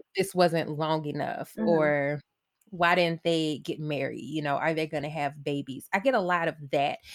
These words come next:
Speaker 1: And there was a point where I felt like, "Okay, well, all these people can't be wrong." You know what I mean? They, they, they, they must be onto something, you know, maybe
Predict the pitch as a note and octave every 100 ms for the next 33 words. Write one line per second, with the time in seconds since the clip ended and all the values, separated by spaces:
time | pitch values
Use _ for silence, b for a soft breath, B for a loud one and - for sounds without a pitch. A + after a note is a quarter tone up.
0 | B B - - F3+ E3 D3+ D3+ D3 -
1 | - - E3+ E3+ A#3 A#3+ A3 A#3+ B3 -
2 | - - - D3 D3 - D#3+ E3 D#3 C#3+
3 | - E3+ - E3 A#2+ D3 C#3 C#3+ C#3+ _
4 | _ _ _ _ _ _ _ A#3+ A#3 E3
5 | - G#3 G3+ F3+ F#3 D3 - C3+ D3+ D3+
6 | - - B B B B - F3+ E3 D#3+
7 | D#3 D#3+ D#3 D#3 E3 F3+ E3+ F3 F3 E3
8 | E3+ D3 D#3+ E3+ F3 E3+ E3+ E3+ D#3+ F#3
9 | C4 C#4+ D#3+ C#3 C#3+ D#3 D#3 D#3 D3+ D#3
10 | D#3 F3